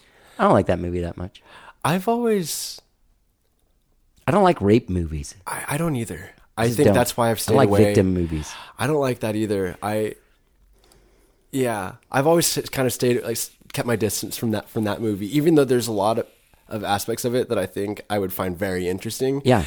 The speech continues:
Speaker 2: I'm, I've, it's never been the right moment to, for, for me to be like, "Yes, I would love to sit down and watch this movie."
Speaker 1: Yeah.
Speaker 2: Uh, yeah. I mean, I watched, I watched Holy Mountain, and
Speaker 1: What's
Speaker 2: that
Speaker 1: that?
Speaker 2: can get
Speaker 1: Is that his
Speaker 2: really
Speaker 1: movie?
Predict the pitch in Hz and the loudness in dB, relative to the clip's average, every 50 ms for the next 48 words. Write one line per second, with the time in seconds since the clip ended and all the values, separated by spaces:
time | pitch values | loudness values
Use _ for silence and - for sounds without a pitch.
0 | - - - - - - - 123 131 135 131 - - 127 127 120 117 - - - | -4 -10 -14 -16 -12 -4 -2 0 0 0 -2 -2 -2 -4 -4 -4 -4 -8 -14 -12
1 | - 135 - - 143 151 151 156 156 156 135 143 139 139 135 127 123 120 117 107 | -10 -10 -4 0 0 2 2 2 2 2 2 2 4 4 4 4 4 2 2 0
2 | 123 120 110 110 104 95 95 - 120 98 - - - - - - - - - 107 | 0 0 0 0 -2 -4 -6 -6 -6 -6 -6 -10 -14 -16 -16 -16 -16 -10 -6 -4
3 | 101 107 110 104 107 98 104 98 - 85 98 104 104 95 101 - - - _ _ | -2 -2 0 0 0 -2 -4 -6 -6 -6 -4 -4 -4 -4 -4 -8 -12 -18 _ _
4 | _ 180 202 220 240 - - 135 - - - 143 151 165 170 160 135 117 123 123 | _ 0 4 6 6 6 6 4 2 -2 0 2 4 6 6 6 6 4 4 4
5 | 123 117 117 - 113 - - 139 131 110 107 104 107 107 98 95 95 85 82 92 | 4 2 0 -2 -4 -2 0 0 0 0 2 2 2 2 0 -2 -2 -4 -6 -6
6 | - - - 95 - - 90 92 - - - - - - - - 107 95 87 78 | -8 -8 -10 -10 -10 -8 -8 -8 -8 -10 -10 -12 -14 -14 0 2 4 4 4 4
7 | 76 - - - - - _ _ _ _ - 87 87 73 - - - 113 110 - | 2 -2 -10 -20 -20 -20 _ _ _ _ -10 -10 -8 -8 -10 -12 -12 -14 -16 -16
8 | _ _ _ _ _ _ _ _ _ _ _ _ _ _ _ - 95 87 82 - | _ _ _ _ _ _ _ _ _ _ _ _ _ _ _ -8 -8 -8 -8 -10
9 | 101 110 - _ _ - 120 127 120 123 131 139 151 139 - - - - - _ | -12 -16 -20 _ _ 0 2 2 2 2 2 2 0 0 -2 -4 -6 -8 -14 _
10 | _ - - 113 127 123 - - - - 107 98 90 85 87 98 - - 87 87 | _ -4 -2 -2 -2 -2 -2 -6 -6 -4 -4 -4 -2 -2 -4 -4 -4 -6 -6 -8
11 | 87 92 - - _ _ _ _ _ _ _ - - _ - - 104 98 98 135 | -8 -10 -12 -16 _ _ _ _ _ _ _ -20 -20 _ -6 -4 -2 2 2 2
12 | 117 90 - 120 107 98 101 - 101 98 104 110 - 127 127 131 131 156 151 147 | 2 2 0 -2 -2 0 2 2 4 6 6 6 6 6 4 4 4 2 0 -2